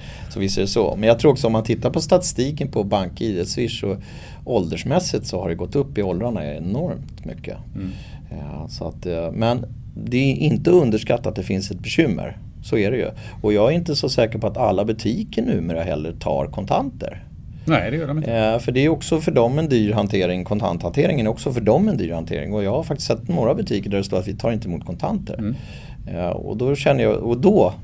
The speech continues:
Speaker 1: känner jag själv att, att, eh, då har, tycker jag att digita-, digitaliseringen kanske har gått lite för fort och, och kanske har tagit lite för stort steg. För det är faktiskt fortfarande människor i samhället som som använder kontanter.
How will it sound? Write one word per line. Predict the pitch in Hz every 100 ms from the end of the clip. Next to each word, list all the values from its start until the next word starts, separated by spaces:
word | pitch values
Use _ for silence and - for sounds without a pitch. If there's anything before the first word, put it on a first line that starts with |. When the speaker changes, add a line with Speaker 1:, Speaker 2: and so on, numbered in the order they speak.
| -
Speaker 1:
känner | - 117
jag | 110
själv | 107 202 90 90
att, | 92 -
att, | 101 - -
eh, | 90 95 98
då | 123 139
har, | 151 131 -
tycker | 117 127
jag | 160
att | 131
digita-, | 120 107 117 107
digitaliseringen | 110 113 110 113 - 135
kanske | - 143 143 - - 170
har | 143
gått | 104 98
lite | 117 123 156 127 127 - 220 151 - - -
för | - 101 90
fort | - - - -
och, | 92 87 110 101
och | 101 - - -
kanske | - 110
har | 98
tagit | 107 120
lite | 143 120 - 127
för | -
stort | 95 95 82
steg. | - -
För | -
det | 107 123
är |
faktiskt | 131 - - -
fortfarande | 98 - 78 82
människor | 80 76 82
i |
samhället | - 87 80 73 73
som | 76 71 - - - - - - - - -
som | - 101
använder | 78 82 117
kontanter. | - 82 65 60 - -